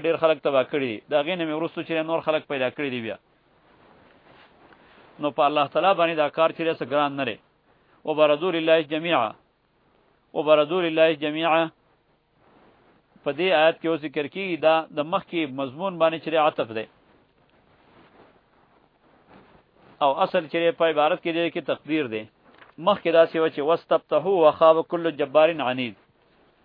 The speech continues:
نو معنا دا شوه چې دا مشرکانو طلب د وکړه، د، آ، طلب د عذاب یې وکړه چې بس موږ یې تباه شو. نو په اهلکو، هغه هلاک کړلی شول، وبعثوا للحساب، وبرزوا لله جمیعا.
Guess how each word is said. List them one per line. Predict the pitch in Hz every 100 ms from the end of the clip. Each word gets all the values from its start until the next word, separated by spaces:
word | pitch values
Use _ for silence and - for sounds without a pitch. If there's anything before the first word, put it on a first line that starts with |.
| _
نو | 151
معنا | 151 180
دا | 180
شوه | 175 165 151
چې | 151
دا | 160 165
مشرکانو | 165 - 151 156 165 165
طلب | 151 147 156 165
د | 147
وکړه، | 165 156 165 165
د، | 135 135 110 - _ _ _ - _ _ _ _ -
آ، | 147 135 127
طلب | 151 175 165
د |
عذاب | 156 143 143 160
یې | 170
وکړه | 165 147
چې | 139
بس | 151
موږ | - 170
یې | 160 151
تباه | 127 135
شو. | 127 107 - - _ - _ _ - _ _ _ -
نو | 170 151
په | 156 196
اهلکو، | 180 165 170 - 151
هغه | 127 139
هلاک | 156 143 165 175
کړلی | 180 165 156
شول، | 170 165
وبعثوا | 147 139 139 147 175
للحساب، | 170 160 143 131 156 120 101 _ _ -
وبرزوا | 160 151 151 160
لله | 170 165 165
جمیعا. | 151 139 143 120 98